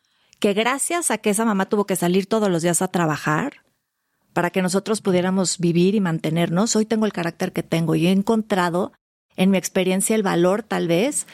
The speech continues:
de echarme pa' adelante, de no hacerme chica en momentos en que los necesito definir, en poder poner los límites, porque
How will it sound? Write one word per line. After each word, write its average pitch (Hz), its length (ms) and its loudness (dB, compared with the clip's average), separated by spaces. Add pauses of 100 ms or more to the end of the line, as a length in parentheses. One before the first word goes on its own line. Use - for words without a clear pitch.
(340)
de 190 180 2
echarme 190 340 -2
pa' 208 120 0
adelante, 170 520 0
de 156 140 -2
no 180 80 2
hacerme 196 320 0
chica - 240 -2
en 190 60 0
momentos 165 440 -2
en 165 100 -4
que 160 120 -2
los 160 140 -2
necesito 165 540 0
definir, 170 460 0
en 170 100 2
poder 170 300 0
poner 208 260 0
los 175 180 -2
límites, 196 400 0
porque 160 300 -4